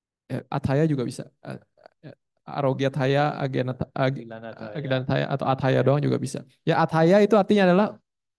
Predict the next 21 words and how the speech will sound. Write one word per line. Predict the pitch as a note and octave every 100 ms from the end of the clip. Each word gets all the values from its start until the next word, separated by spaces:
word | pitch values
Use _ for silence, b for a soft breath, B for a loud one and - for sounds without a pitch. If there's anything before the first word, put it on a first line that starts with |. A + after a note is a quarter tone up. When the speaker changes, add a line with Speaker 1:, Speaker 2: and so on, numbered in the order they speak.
| _
Speaker 1:
tujuannya. | F3 D3+ E3 E3 G3+ D#3+ B2+ -
Tujuannya | - C3+ D3 E3+
apa? | D#3+ B2
Dengan | C3+ D3 F#3+
tujuan | F3 C#3 F3 F3+
untuk | E3+ F3 G#3+ -
gitu. | B2 A2+ - b b _
Nah, | C#3+ D3+
Ataya | D#3+ F3 F3 G3
ini | B3 G3 A#3
dideklinasikan | E3+ E3 D3+ D#3 D3+ D#3 A3 A3+ F3+ G3
dengan | D3 C3 E3 A3+ - _ _ _ _ _ _
kasus | D#3 D3+ - A3 -
deklinasi | D#3+ D#3 D#3 D3 D3 D3+ A3+ -
datif | D#3 D3+ D3+ E3
atau | - D3 F3+ F#3 F#3
menuju | - E3 F#3 C#3+ E3+ A#2+ - -
gitu. | C3 B2+
Jadi | C#3
maksudnya, | E3+ D3+ E3 G3+ B B B -
eh, | C3 B2+